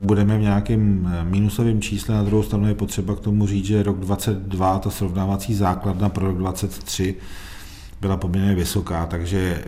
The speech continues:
hodnotit to jenom tím, eh, procentuálním propadem asi by nebylo úplně korektní, uvidíme. Je pravda, že určitě na straně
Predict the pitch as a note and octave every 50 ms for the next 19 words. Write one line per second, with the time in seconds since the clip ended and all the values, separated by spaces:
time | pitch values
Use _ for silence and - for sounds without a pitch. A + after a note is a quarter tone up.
0 | - - F#2+ G#2+ A2+ G#2 A#2+ C3+ C3 C3 C#3 C3 C3+ - C3+ B2 A#2 A#2 A#2 A#2+
1 | B2 A#2+ A#2 A#2+ - A#2+ A#2+ B2 A#2+ A#2+ A#2 A2 A2 G#2+ G#2+ G#2+ A2 A#2+ C3 B2+
2 | B2+ A#2+ G#2+ - A#2+ A2+ A2 G#2 - - B2+ A#2+ A#2 - A#2+ A#2 A2 A2 A2+ A#2
3 | A#2+ A#2 A2+ A2+ G#2 G2 - A2 G#2 G2+ A2 A2 A2 G#2+ A2 - - - - -
4 | - - - - E2+ F2 - - A2 G2 G#2 G2 G2+ F#2 F2 G2+ G#2 G#2 - G#2+
5 | G#2+ A2 G#2+ - - G2 F#2+ G2 - - - G2+ F#2+ F#2 G2+ G2 G2 G#2 G#2+ G#2+
6 | G#2+ G#2+ G#2+ G#2+ - - - - - - - - - G#2 A2+ B2+ B2 B2+ B2+ F2+
7 | F2+ F#2 G2 G2 G#2 G#2 G#2 G#2+ A2 A2 G#2+ G2+ G#2 G#2+ G#2 G#2 G2+ G2+ G2+ G2+
8 | G2+ G2+ G2+ G2+ - - F#2 G2 - A2+ G#2 - A2+ G2 G2 F2+ - - G#2+ G#2
9 | G#2 G#2 G2+ F#2+